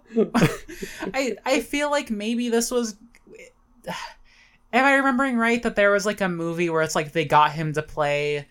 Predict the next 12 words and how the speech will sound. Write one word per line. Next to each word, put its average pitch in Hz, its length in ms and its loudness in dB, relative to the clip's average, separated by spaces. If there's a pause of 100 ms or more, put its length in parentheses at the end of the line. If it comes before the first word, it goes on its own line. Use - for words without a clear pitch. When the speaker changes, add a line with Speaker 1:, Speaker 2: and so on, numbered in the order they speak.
(280)
Speaker 2:
like, 151 560 -4 (380)
a, 165 160 -6 (420)
they're 185 180 0
like, 170 180 2
"Oh, 175 200 8
you 180 180 0
have 160 260 2
just 190 280 -2
the 175 100 2
right 165 240 2
feet, 175 320 -6
like, 156 240 -2